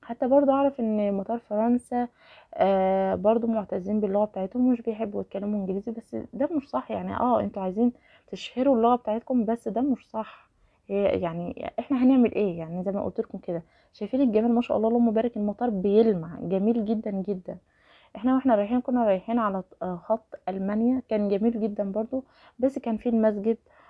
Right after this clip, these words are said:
ويعني كان فيه المسجد والكنيسة والحمامات، وكان فيه كل حاجة، بس كنا بنعرف نتواصل. هنا في تركيا يعني أجمل وأجمل، بس مش عارفين نتواصل خالص معاهم من خلال الكلام.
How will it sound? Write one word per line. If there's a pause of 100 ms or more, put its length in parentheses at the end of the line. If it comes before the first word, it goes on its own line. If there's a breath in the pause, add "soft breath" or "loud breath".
(140 soft breath)
ويعني
كان
فيه
المسجد
والكنيسة
والحمامات،
وكان
فيه
كل
حاجة، (380 soft breath)
بس
كنا
بنعرف
نتواصل. (460 soft breath)
هنا
في
تركيا
يعني
أجمل
وأجمل، (420 loud breath)
بس (140)
مش
عارفين
نتواصل
خالص
معاهم
من
خلال
الكلام.